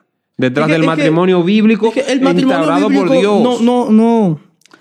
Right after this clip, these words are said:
Speaker 2: no le desabrecha.
Speaker 1: Es que no lo contempla,
Speaker 2: No,
Speaker 1: porque
Speaker 2: no.
Speaker 1: Jesucristo lo dijo de una manera clara.
Speaker 2: Y el apóstol Pablo añade mucho el término "no se separe, no se separe". En el capítulo siete de Primera de Corintios, "no se separe, no se separe".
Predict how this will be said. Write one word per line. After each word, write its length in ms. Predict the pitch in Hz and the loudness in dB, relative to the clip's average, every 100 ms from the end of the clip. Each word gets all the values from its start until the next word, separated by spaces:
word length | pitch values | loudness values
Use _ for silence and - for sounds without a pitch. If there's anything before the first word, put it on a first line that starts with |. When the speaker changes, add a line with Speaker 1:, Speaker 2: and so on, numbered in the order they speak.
| _ _ | _ _
Speaker 2:
no 140 | - 202 | -2 0
le 60 | 214 | 0
desabrecha. 680 | 202 165 139 165 160 107 - | 0 -2 -2 -4 -4 -10 -12
Speaker 1:
Es 120 | 170 | -10
que 140 | 277 240 | -4 -2
no 120 | 262 | 0
lo 120 | 269 | -2
contempla, 680 | 233 185 220 277 262 185 170 156 | -2 -4 -4 -4 -4 -4 -4 -4
Speaker 2:
No, 140 | 156 | -2
Speaker 1:
porque 200 | 190 220 | -2 0
Speaker 2:
no. 40 | 233 | -2
Speaker 1:
Jesucristo 440 | 233 233 269 254 | -2 -2 -2 -2
lo 180 | 302 214 | -2 0
dijo 480 | 180 170 123 143 208 - _ _ _ | 0 -2 -2 -4 -4 -10 _ _ _
de 100 | 180 | -2
una 160 | 214 | 0
manera 420 | 220 214 214 208 196 | -2 -2 -2 -2 -4
clara. 600 | 180 202 190 147 95 - _ _ _ _ _ _ _ _ _ _ _ - - - | -2 -2 -4 -6 -12 -20 _ _ _ _ _ _ _ _ _ _ _ -20 -20 -10
Speaker 2:
Y 80 | - | -2
el 80 | 226 | 0
apóstol 360 | 220 240 311 262 | 0 -2 -2 -2
Pablo 240 | 277 277 | -2 0
añade 340 | 226 226 226 | 0 0 0
mucho 360 | 214 196 226 202 | 2 2 2 0
el 100 | 165 | 0
término 320 | 175 190 180 | 2 2 2
"no 120 | 170 185 | 2 0
se 120 | 202 | 0
separe, 480 | 170 135 143 139 151 | -2 -2 -2 0 0
no 100 | 175 | 0
se 120 | 185 | 0
separe". 400 | 165 139 147 147 | 0 0 0 2
En 80 | 156 | 0
el 80 | |
capítulo 400 | 151 143 180 214 | -2 -4 -2 0
siete 240 | 208 208 190 | 0 0 0
de 80 | 165 | 0
Primera 300 | 156 170 175 | 0 0 0
de 80 | 170 | 0
Corintios, 420 | 156 135 131 143 - - - | 0 0 -2 -6 -10 -20 -4
"no 140 | 175 220 | -2 0
se 100 | 214 | -2
separe, 480 | 180 143 160 151 | -2 0 0 2
no 140 | 160 214 | 2 0
se 80 | 202 | -2
separe". 460 | 202 160 147 156 | -4 -2 -2 -4